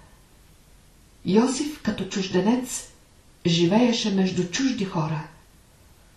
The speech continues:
но той се умя със своето сърце и със своя ум да направи от тия хора добри приятели.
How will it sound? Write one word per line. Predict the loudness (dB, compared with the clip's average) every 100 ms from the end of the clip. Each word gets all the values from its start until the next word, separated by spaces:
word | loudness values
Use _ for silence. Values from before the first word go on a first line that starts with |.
| -4
но | 2 4 4
той | 0 -4 -4
се | -2 0
умя | 2 2 0
със | -2 -6 -4
своето | -2 0 -2 -4
сърце | -4 -6 -6 -4 -4 -6 -16 -20 -20 -6 -4
и |
със | -4 -6 -8
своя | -4 -2 -2 -6 -2
ум | 2 2 0 -10 _ -20 _ -20 -20 -4
да | 2 4
направи | 2 2 2 4
от | 4 2
тия | 0 -2
хора | 0 0 0
добри | 0 0 2 0 0
приятели. | 0 0 0 -2 -4 -4